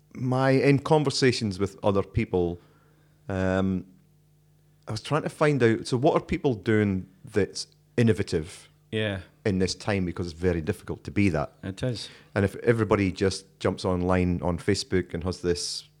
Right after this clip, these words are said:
Speaker 1: a lot of them very poor quality
Speaker 2: Yeah.
Speaker 1: broadcasts, they're getting better at it.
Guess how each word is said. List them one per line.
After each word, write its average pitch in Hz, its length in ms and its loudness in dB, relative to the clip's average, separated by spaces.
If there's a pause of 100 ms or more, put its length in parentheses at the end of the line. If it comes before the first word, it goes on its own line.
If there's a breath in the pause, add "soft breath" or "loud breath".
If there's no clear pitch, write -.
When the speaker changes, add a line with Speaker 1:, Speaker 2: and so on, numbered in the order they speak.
(120)
Speaker 1:
a 87 40 -8
lot 98 340 4
of 90 60 -6
them 85 160 -2
very 95 280 0
poor 90 300 0
quality 80 540 -4 (500 soft breath)
Speaker 2:
Yeah. 98 180 -6
Speaker 1:
broadcasts, 98 580 2
they're 110 80 6
getting 113 200 8
better 101 260 6
at 98 100 4
it. 202 160 2